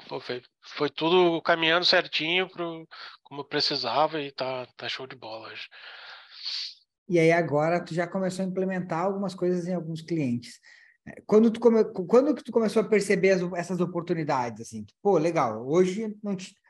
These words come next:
Speaker 2: ah, antes tu não tinha nenhum cliente com, com cloud, não tinha nenhum cliente com A W S.
Speaker 1: Uhum.
Speaker 2: Daí tu começou a aprender. Quando tu começou a perceber, "Pô, cara, eu posso fazer isso, posso fazer aquilo dentro dos clientes." Como é que foi, assim? E começar a levar isso pros clientes que tu já tinha?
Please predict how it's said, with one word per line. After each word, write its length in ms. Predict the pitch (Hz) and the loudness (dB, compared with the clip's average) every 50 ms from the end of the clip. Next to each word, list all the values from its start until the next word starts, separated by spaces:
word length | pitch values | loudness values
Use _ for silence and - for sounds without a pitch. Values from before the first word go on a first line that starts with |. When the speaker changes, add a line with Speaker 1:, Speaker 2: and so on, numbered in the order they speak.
| _ _ _ _ - - | _ _ _ _ -14 -12
Speaker 2:
ah, 300 | 202 107 - - - - - | -12 -12 -12 -14 -6 2 4
antes 240 | 180 202 190 185 | 6 6 6 4
tu 60 | 208 214 | 4 4
não 100 | 214 208 | 4 4
tinha 160 | 208 220 220 | 4 4 4
nenhum 180 | 214 208 214 | 6 4 4
cliente 400 | 208 220 214 190 185 185 180 - | 4 4 2 2 2 0 0 -4
com, 200 | - 180 175 170 | -6 -6 -8 -8
com 180 | 160 - 160 156 | -8 -8 -10 -8
cloud, 320 | 160 151 143 151 160 160 | -6 -4 -2 -2 -2 -2
não 80 | 160 156 | -4 -6
tinha 140 | 151 160 156 | -4 -4 -4
nenhum 140 | 151 151 147 | -4 -4 -4
cliente 260 | 156 156 151 143 - | -4 -4 -4 -4 -6
com 80 | - | -6
A 20 | 143 | -4
W 180 | 147 143 131 | -4 -2 -2
S. 240 | 113 98 92 95 - _ _ _ _ _ _ _ _ - | -4 -4 -6 -10 -16 _ _ _ _ _ _ _ _ -16
Speaker 1:
Uhum. 260 | 147 131 147 151 156 - _ _ _ _ _ _ - | -12 -8 -8 -8 -8 -10 _ _ _ _ _ _ -2
Speaker 2:
Daí 160 | - 180 185 | 2 2 4
tu 80 | 190 190 | 4 4
começou 280 | - 220 220 214 214 214 | 4 4 4 4 2 2
a 40 | |
aprender. 280 | - 220 214 196 180 170 | 2 4 4 4 4 4
Quando 280 | 180 240 247 254 262 226 | 6 4 4 4 2 -2
tu 60 | - | -2
começou 240 | 240 226 208 190 190 | -2 -2 0 0 -2
a 20 | |
perceber, 280 | 185 180 175 175 - - | -4 -4 -4 -6 -6 -2
"Pô, 160 | - 262 247 | 0 0 0
cara, 160 | - 190 175 | 2 0 -2
eu 100 | 165 165 | -2 -2
posso 220 | 165 185 185 185 - | -2 -4 -4 -4 -6
fazer 260 | 208 190 180 196 196 | -4 0 4 6 6
isso, 320 | 190 180 185 202 185 - | 6 6 4 2 0 -2
posso 200 | - 185 170 170 | -2 -4 -6 -4
fazer 180 | - 165 151 170 | -4 -6 -2 -2
aquilo 320 | 156 160 - - 175 170 | -4 -2 -2 -2 0 0
dentro 320 | 156 143 151 165 160 160 151 | 2 2 0 0 0 -2 -4
dos 160 | 151 147 - | -6 -6 -8
clientes." 380 | - - 143 123 117 113 - - | -4 -4 -2 0 -2 -2 -4 -8
Como 160 | - 147 160 | -8 -6 -6
é 40 | 156 | -6
que 100 | 156 - | -8 -6
foi, 240 | - 156 143 139 | -4 0 0 0
assim? 220 | 131 131 - 147 139 - - - - - - | 0 -2 -4 -8 -8 -8 -10 -20 -16 -8 -6
E 80 | 143 | -2
começar 300 | - 156 160 156 160 175 | 0 2 2 2 4 4
a 20 | 175 | 4
levar 400 | 175 175 160 139 170 156 175 170 | 6 6 6 6 6 6 6 6
isso 240 | 170 170 165 - - | 6 4 2 0 -6
pros 160 | - 156 147 | -8 -8 -8
clientes 300 | - - 156 156 151 156 | -4 -2 0 0 -2 -2
que 80 | 156 - | -8 -6
tu 80 | - | -4
já 160 | 147 147 135 131 | -2 -2 -2 -4
tinha? 360 | 127 - - 123 107 90 | -4 -8 -6 -6 -6 -6